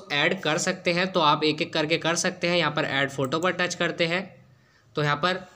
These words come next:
हम कोई भी नौ फ़ोटो सेलेक्ट कर लेते हैं जल्दी से। तो इस तरह से आप नौ फ़ोटो सेलेक्ट कर लीजिए जल्दी से, यहाँ पर हम कर लेते हैं।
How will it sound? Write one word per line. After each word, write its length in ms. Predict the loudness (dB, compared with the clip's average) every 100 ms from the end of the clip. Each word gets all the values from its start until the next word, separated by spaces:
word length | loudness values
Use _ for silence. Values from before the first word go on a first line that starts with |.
| -20 _
हम 160 | -4 -4
कोई 200 | 2 2
भी 120 | 4 2
नौ 220 | 2 2
फ़ोटो 340 | 2 0 0
सेलेक्ट 380 | 0 0 0 0
कर 100 | -2
लेते 240 | 0 0 -2
हैं 140 | -2
जल्दी 300 | 0 -2 -2
से। 140 | -2 -4 -6 -18 _ _ _ -20 -20 _ _ _ _ _ _ _ _ _ _ _ _ _ _ _ _ _ _ _ _ _ _ _ _ _ _ _ _ _ _ _ _ _ -20 _ _ _ _ _ _ _
तो 120 | -2 0
इस 160 | 0
तरह 180 | 0 0
से 180 | 2 0 2
आप 260 | 2 2
नौ 240 | 2 0 0
फ़ोटो 360 | 2 0 0
सेलेक्ट 420 | 0 0 0 0 -2
कर 140 | -2
लीजिए 360 | 0 0 0 0
जल्दी 340 | 0 0 0
से, 140 | 0 2
यहाँ 160 | 2
पर 160 | 0 -2
हम 140 | -2
कर 180 | -2 -2
लेते 280 | 0 0 0
हैं। 160 | -2